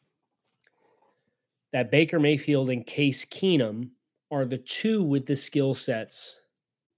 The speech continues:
that probably best align with what Tua does. Sam Darnold is notoriously a hold the ball type of thrower, and I don't think Baker Mayfield's a huge anticipatory thrower at this stage in his career either,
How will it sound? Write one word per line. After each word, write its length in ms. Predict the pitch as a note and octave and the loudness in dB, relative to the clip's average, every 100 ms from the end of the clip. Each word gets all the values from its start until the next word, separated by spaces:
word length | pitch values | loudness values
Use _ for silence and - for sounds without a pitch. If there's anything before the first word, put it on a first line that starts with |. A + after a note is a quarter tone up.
| _ _ B2 | _ _ -8
that 300 | C3 C3 - | -6 -6 -6
probably 680 | - D3 C#3+ C3 C3 B2 A2+ - | 0 2 2 -2 -2 -2 -6 -6
best 320 | C#3+ D3 - | -4 -4 -6
align 960 | B2 C#3+ C#3 B2+ C3 C3 B2 A#2+ A#2 A2+ _ _ _ _ _ _ _ _ _ _ _ _ - | -10 -8 -4 -2 0 0 -2 -4 -6 -10 _ _ _ _ _ _ _ _ _ _ _ _ -16
with 360 | B2+ B2+ A#2+ | -6 -2 -2
what 340 | G#2+ B2+ B2+ - | -2 -2 -4 -6
Tua 500 | - C3+ A#2 G#2+ G2 _ - | 0 2 2 -2 -10 _ -10
does. 240 | A#2 G2+ | -8 -6
Sam 320 | - C#3+ C#3+ B2+ | 0 2 4 4
Darnold 420 | B2+ C3 B2 B2 - | 2 2 0 -2 -6
is 240 | C3+ A2 | -8 -6
notoriously 960 | A2+ A2 - D3+ D#3 C#3 - B2+ B2 - | -6 -6 -4 0 2 2 0 -2 -2 -4
a 140 | A#2 G#2+ | -10 -12
hold 360 | - C3+ C3+ | -6 -2 0
the 60 | A#2+ | 0
ball 260 | A#2 A#2 | 0 0
type 220 | A#2 A#2 A2 | -2 -6 -10
of 80 | |
thrower, 300 | - C#3 C3+ | -6 -2 -2
and 140 | C#3 C#3 | 0 2
I 60 | |
don't 160 | F3+ D3 | 4 4
think 160 | C#3 A#2 | 2 2
Baker 240 | B2 A#2+ | 0 0
Mayfield's 400 | A#2 A2+ A#2 G#2 | -4 -4 -6 -6
a 80 | G#2 | -10
huge 380 | - D3+ B2+ A2+ | -2 2 2 2
anticipatory 760 | G#2+ A2 G#2+ - - G#2+ G#2 | -4 -6 -10 -12 -10 -8 -8
thrower 280 | - G#2+ G2+ | -10 -8 -8
at 100 | - - | -10 -12
this 100 | - | -8
stage 300 | A2 G2+ G2+ | -8 -8 -10
in 40 | |
his 120 | F#2+ | -14
career 280 | - G2+ - A2 | -12 -14 -12 -12
either, 240 | G#2 | -12